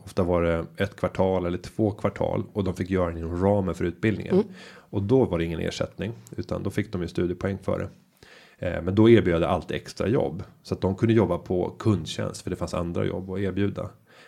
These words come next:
Speaker 1: Eh, så att de kunde jobba mycket och få en hygglig lön ändå, men samtidigt göra ett internship samtidigt.
Speaker 2: Men det skulle jag säga är ett tips också, beroende på vilken typ av bransch, eh, som, eh, Carl som ställer frågan är i. Är det så att man jobbar mycket med evenemang,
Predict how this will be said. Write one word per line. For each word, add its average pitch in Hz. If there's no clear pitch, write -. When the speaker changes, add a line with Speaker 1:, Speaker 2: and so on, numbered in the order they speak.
Speaker 1:
Eh, 82
så -
att -
de 98
kunde 90
jobba 85
mycket 95
och 123
få 98
en 90
hygglig 85
lön 85
ändå, 95
men 90
samtidigt 82
göra 87
ett 87
internship -
samtidigt. 98
Speaker 2:
Men 214
det 196
skulle 226
jag 202
säga 175
är 165
ett 160
tips -
också, 175
beroende 190
på 165
vilken 165
typ 160
av 160
bransch, 202
eh, 170
som, 165
eh, 156
Carl 214
som 170
ställer 170
frågan 180
är 214
i. 196
Är 196
det 196
så 190
att 175
man 180
jobbar 175
mycket 170
med 170
evenemang, 175